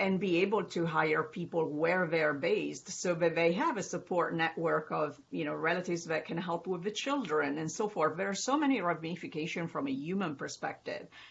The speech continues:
um, that remote work brings into the conversation that,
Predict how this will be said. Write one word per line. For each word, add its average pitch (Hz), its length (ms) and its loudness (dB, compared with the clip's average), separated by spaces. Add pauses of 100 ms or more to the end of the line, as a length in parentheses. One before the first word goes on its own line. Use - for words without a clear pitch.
(240)
um, 156 280 6
that 165 180 2
remote 165 480 4
work 165 320 2
brings 160 480 0
into 180 340 2
the 151 100 -2
conversation 156 760 -4
that, 156 200 -4